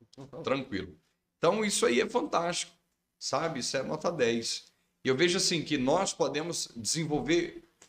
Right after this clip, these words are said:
muito mais do que simplesmente, é, um trabalho pontual. Nós podemos deixar um legado.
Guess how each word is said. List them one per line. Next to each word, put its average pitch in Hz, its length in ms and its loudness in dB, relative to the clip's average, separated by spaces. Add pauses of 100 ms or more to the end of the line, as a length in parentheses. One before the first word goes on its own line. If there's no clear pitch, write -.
(100)
muito 226 760 2
mais 190 320 0
do 202 80 -8
que 196 140 -2
simplesmente, 175 1400 -4 (440)
é, 135 480 0
um 180 80 -2
trabalho 185 400 2
pontual. 196 480 0
Nós 143 140 -4
podemos 135 380 -4
deixar 139 260 -4
um 139 80 -6
legado. 110 480 -4